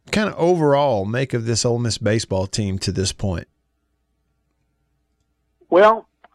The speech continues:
Speaker 2: um, I think the key here is they've got to have new guys produce. You know, they lost so much offensively from last year's team. They had to have some of these guys come in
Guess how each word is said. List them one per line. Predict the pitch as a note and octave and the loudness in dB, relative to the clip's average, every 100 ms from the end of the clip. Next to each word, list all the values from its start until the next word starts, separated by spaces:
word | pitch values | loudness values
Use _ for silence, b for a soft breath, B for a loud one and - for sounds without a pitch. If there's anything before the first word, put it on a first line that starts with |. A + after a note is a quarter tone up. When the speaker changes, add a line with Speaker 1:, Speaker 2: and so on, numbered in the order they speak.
| E3 | 0
Speaker 2:
um, | D#3 D3 C3 B2+ _ _ _ _ _ - | 2 2 0 -8 _ _ _ _ _ -10
I | |
think | D4+ - | -10 -8
the | |
key | - - A3+ A3 | -12 -8 -8 -6
here | E3+ F3+ F3 E3+ E3 | 0 4 4 2 -2
is | - E3 D#3+ D#3 C#3+ _ - | -6 -2 0 -2 -6 _ -2
they've | F#3 F3+ | 0 0
got | - A#3+ A#3 | 2 0 0
to | - F3 | -6 -6
have | - F3 E3+ D#3 D3+ _ _ _ _ _ - | -4 -4 0 -2 -2 _ _ _ _ _ -20
new | D#3+ F3+ F#3 | -10 -8 2
guys | F3 E3+ E3 D#3 D3+ - _ | 6 6 6 4 0 -6 _
produce. | - - C#3 B2+ A2+ - - | -14 -14 -12 -12 -12 -12 -12
You | A3+ | -2
know, | F3 | 2
they | F3 | 4
lost | F#3 F3+ - - | 6 6 4 0
so | B3+ A3+ | -2 0
much | F#3+ E3 - | 0 -2 -4
offensively | D#3+ D#3+ - F3 F3 D#3+ C3+ C3 B2 A#2 _ _ _ _ _ | -4 -4 -6 -10 -10 -10 -8 -8 -8 -10 _ _ _ _ _
from | D3+ D3+ | -6 0
last | E3 E3 - | 2 0 -2
year's | E3 D#3 - - | -6 -6 -6 -8
team. | F#3+ E3+ D3+ | -6 0 2
They | D3+ | 2
had | C#3 G3+ A3 | 0 0 2
to | F3+ | 0
have | D3+ D#3+ D3+ C#3+ C#3+ _ _ _ _ _ | -2 -2 2 2 2 _ _ _ _ _
some | F#3+ F#3+ | -4 -2
of | F#3 | -2
these | F3 F3 - | -4 -6 0
guys | D#3 C#3+ C#3 C3+ - | 4 6 4 2 -4
come | - F#3+ F#3+ | -10 -8 -8
in | - D#3 D#3+ C#3 C3+ | -10 -10 -4 -4 -4